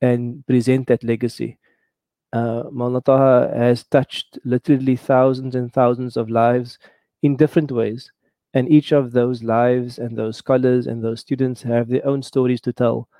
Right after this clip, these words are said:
And this program is merely just a group of, of, of students who are telling their story. And we do make dua that, uh, all of those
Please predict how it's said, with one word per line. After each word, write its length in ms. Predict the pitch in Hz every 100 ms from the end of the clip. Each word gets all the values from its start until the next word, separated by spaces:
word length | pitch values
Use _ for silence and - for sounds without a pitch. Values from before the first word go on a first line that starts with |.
| _ _ _ _
And 640 | 131 123 120 120 113 - -
this 260 | 135 -
program 480 | - 151 143 147 135
is 120 | 135
merely 320 | 127 127 131 131
just 320 | 131 120 -
a 160 | 123
group 260 | 120 127 -
of, 160 | 127 - - _
of, 240 | 123 117 123
of 180 | 147 117
students 520 | - 143 135 131 - _ _ _ _ _ _
who 180 | 123 123
are 120 | 120
telling 320 | - 131 131
their 160 | 120 131
story. 540 | 135 127 117 113 117 _ _
And 180 | 131 127
we 80 | 123
do 160 | 139
make 220 | 131 123
dua 300 | - 123 127
that, 220 | 123 120 -
uh, 260 | 123 120 120 _ _ _ _ _
all 180 | 147 143
of 160 | 131
those 220 | 123 127